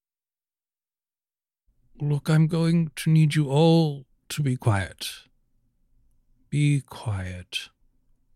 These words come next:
Yes, all of you. Yes, even you, Nesbits. Particularly you. This is a mess.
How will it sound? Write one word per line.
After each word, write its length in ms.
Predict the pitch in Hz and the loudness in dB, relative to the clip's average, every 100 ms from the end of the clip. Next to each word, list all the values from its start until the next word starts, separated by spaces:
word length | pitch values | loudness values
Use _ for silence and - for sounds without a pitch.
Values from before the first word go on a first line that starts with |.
| _ | _
Yes, 220 | 131 120 - | -2 0 2
all 280 | 131 127 120 | 2 4 2
of 160 | 107 | -2
you. 300 | 101 95 90 _ _ | -6 -10 -14 _ _
Yes, 440 | 127 127 - - 120 | 2 2 2 -4 -2
even 340 | 131 123 131 | 0 2 2
you, 380 | 123 123 104 101 _ - | 4 2 0 -8 _ -2
Nesbits. 680 | 104 95 92 85 - - - _ _ _ _ - | -2 -2 -12 -14 -16 -18 -20 _ _ _ _ -14
Particularly 760 | 101 147 - 104 95 - 101 | -2 -2 -2 -10 -12 -14 -16
you. 220 | 95 90 _ _ _ _ _ _ _ _ _ _ _ _ _ _ _ _ _ _ _ _ _ | -16 -18 _ _ _ _ _ _ _ _ _ _ _ _ _ _ _ _ _ _ _ _ _
This 500 | 127 147 143 - - - | 0 2 2 0 -4 -2
is 280 | 143 135 | 0 0
a 80 | 139 | 2
mess. 640 | 131 117 101 - - - | 2 0 -2 -10 -14 -18